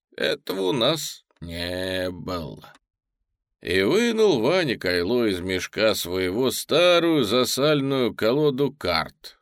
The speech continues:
Стасовал, старику дал снять. На туза пик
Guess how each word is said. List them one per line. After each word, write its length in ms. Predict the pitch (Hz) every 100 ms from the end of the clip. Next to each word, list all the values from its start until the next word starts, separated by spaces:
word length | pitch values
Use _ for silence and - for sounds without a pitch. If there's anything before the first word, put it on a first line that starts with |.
| _
Стасовал, 1120 | - - 226 208 247 208 151 151 151 151 147 _
старику 680 | - 123 113 110 98 202 220
дал 280 | 143 170
снять. 800 | 156 - 87 85 85 85 - - _ _
На 220 | 98 139
туза 680 | 170 247 247 220 262 254 247 - _
пик 400 | 240 185 - -